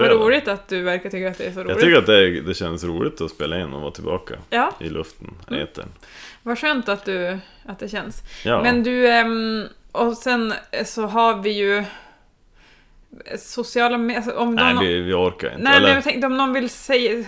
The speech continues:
Speaker 2: komma med tips eller så
Speaker 1: Ja.
Speaker 2: på vad vi ska prata om.
Speaker 1: Ja.
Speaker 2: Då kan man väl göra det på min Instagram.
Speaker 1: Ja.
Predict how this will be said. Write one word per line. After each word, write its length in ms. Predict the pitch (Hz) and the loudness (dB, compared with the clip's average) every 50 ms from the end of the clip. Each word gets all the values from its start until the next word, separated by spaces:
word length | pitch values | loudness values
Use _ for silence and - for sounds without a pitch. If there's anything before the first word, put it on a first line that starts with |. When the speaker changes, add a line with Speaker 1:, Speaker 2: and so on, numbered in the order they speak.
| - - | -12 -10
Speaker 2:
komma 200 | - 262 254 247 | -6 -4 -2 -2
med 180 | 247 247 240 | -2 -4 -4
tips 380 | - - 277 - - - - - | -6 -8 -8 -8 -10 -10 -8 -6
eller 160 | 180 - 165 | -6 -6 -6
så 120 | 170 - 180 | -4 0 2
Speaker 1:
Ja. 300 | - 92 90 90 90 92 - | 4 4 4 4 2 0 -4
Speaker 2:
på 100 | 214 196 | -4 -2
vad 240 | 202 208 208 196 | 0 0 0 0
vi 100 | 190 196 | -2 -6
ska 160 | 190 - - 202 | -8 -10 -10 -6
prata 380 | - 220 214 214 - - - | -4 -2 -2 -2 -4 -6 -6
om. 140 | - - 190 - | -6 -8 -10 -4
Speaker 1:
Ja. 300 | - 87 90 87 87 87 - - - - _ _ _ | -2 -2 0 0 0 -2 -4 -10 -20 -20 _ _ _
Speaker 2:
Då 100 | - - | -12 -8
kan 200 | - 233 220 214 | -4 -4 -2 -2
man 140 | 202 190 185 | -2 -2 0
väl 160 | 190 190 196 | -2 -2 0
göra 300 | 190 185 185 190 196 190 | 0 0 0 0 0 0
det 160 | 175 165 165 | 0 -2 -4
på 140 | 170 - 185 | -4 -6 -8
min 220 | 175 185 180 175 175 | -8 -8 -6 -6 -8
Instagram. 580 | 175 180 175 - - - - - - - 185 - - - - | -8 -10 -10 -12 -12 -10 -10 -8 -8 -10 -10 -12 -12 -4 2
Speaker 1:
Ja. 340 | 98 98 87 73 78 82 | 4 4 4 2 0 -4